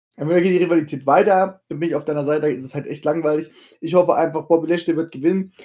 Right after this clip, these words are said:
Apollo Crews ist da komplett raus. Ähm, ich kann mir halt auch gut vorstellen, dass nach, nach Survivor Series soll ja wieder der Draft kommen, dass vielleicht sogar, äh, Apollo Crew-,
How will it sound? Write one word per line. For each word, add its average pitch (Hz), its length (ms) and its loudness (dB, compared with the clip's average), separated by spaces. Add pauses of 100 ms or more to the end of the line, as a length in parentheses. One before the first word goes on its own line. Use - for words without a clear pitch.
(300)
Apollo 165 400 2
Crews 170 500 -6
ist 151 240 -14 (160)
da 151 400 4
komplett 175 500 -2 (160)
raus. 151 560 0 (840)
Ähm, 160 540 -4 (840)
ich - 80 -12
kann 196 160 2
mir 220 80 6
halt 190 140 4
auch 160 120 0
gut 180 140 -8
vorstellen, 190 260 0
dass 175 180 -4
nach, 175 180 -4
nach 175 120 -8
Survivor 180 380 0
Series 180 320 -2
soll 175 160 2
ja 165 60 0
wieder 165 100 0
der 147 140 4
Draft 165 500 0
kommen, 170 460 -2
dass 156 160 -2
vielleicht 151 360 0
sogar, 147 440 2 (480)
äh, 143 40 0
Apollo 147 640 2
Crew-, 147 420 -4